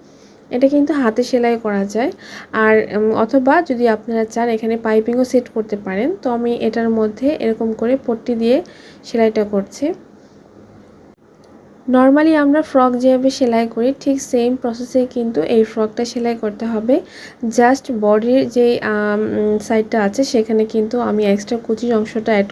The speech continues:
করেছি। তো এই যে আমি সামনে পিছনে দুইটা পাশেই কিন্তু যে পট্টির অংশটা আছে সেটা আমি গলার সঙ্গে মানে ফিক্সড করে নিলাম চাপ সেলাই দিয়ে। তো এখন যেটা করব আমি হাতাটা অ্যাড করব। আর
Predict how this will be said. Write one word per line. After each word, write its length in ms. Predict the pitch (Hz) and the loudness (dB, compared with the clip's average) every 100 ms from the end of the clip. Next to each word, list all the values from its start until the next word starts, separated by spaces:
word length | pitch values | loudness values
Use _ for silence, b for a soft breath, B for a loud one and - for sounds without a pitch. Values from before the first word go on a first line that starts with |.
| - | -6
করেছি। 420 | 190 180 - 302 B B B B B - | -8 -6 -4 -4 B B B B B -2
তো 80 | 262 - | -2 2
এই 160 | 247 | 0
যে 160 | 247 320 | 0 -2
আমি 260 | 285 240 247 | -2 -2 -4
সামনে 480 | 262 233 240 262 269 | -4 -2 0 0 0
পিছনে 500 | 254 233 247 254 330 | -4 -6 -4 0 0
দুইটা 360 | 233 220 240 | 0 0 -2
পাশেই 460 | 233 220 208 240 233 | -2 -4 -4 -2 -4
কিন্তু 420 | 226 226 226 302 B B B - | -2 -4 -2 -4 B B B -2
যে 180 | 226 233 | 0 2
পট্টির 320 | 240 233 277 | 0 2 2
অংশটা 440 | 254 247 269 262 233 | 2 0 -4 -2 -2
আছে 220 | 233 277 | -2 -4
সেটা 380 | - 220 226 214 | -4 -4 -2 -2
আমি 160 | 214 214 | -2 -2
গলার 340 | 214 208 214 220 | -2 -2 -2 -2
সঙ্গে 420 | 240 220 214 311 | -2 -2 0 0
মানে 240 | 311 226 | 0 -2
ফিক্সড 300 | 226 226 226 - | -2 -6 -6 -4
করে 140 | 220 | 0
নিলাম 360 | 202 202 202 320 - B B B B - | 0 0 0 -2 -4 B B B B -8
চাপ 200 | - 240 | 0 0
সেলাই 380 | 240 254 226 208 | 0 0 0 0
দিয়ে। 300 | 202 202 285 403 B B - | 0 2 2 -2 B B -2
তো 80 | |
এখন 300 | 226 220 269 | -2 0 -2
যেটা 260 | 262 262 254 254 | -2 -2 -2 -2
করব 220 | 247 262 | -2 0
আমি 260 | 269 247 349 | 0 0 -2
হাতাটা 640 | 262 214 226 220 233 220 | -2 -2 -2 -2 -2 0
অ্যাড 180 | - 208 - | -2 -4 -6
করব। 360 | 214 208 226 349 B B B - | -6 -4 -2 -2 B B B -6
আর 180 | 214 | 0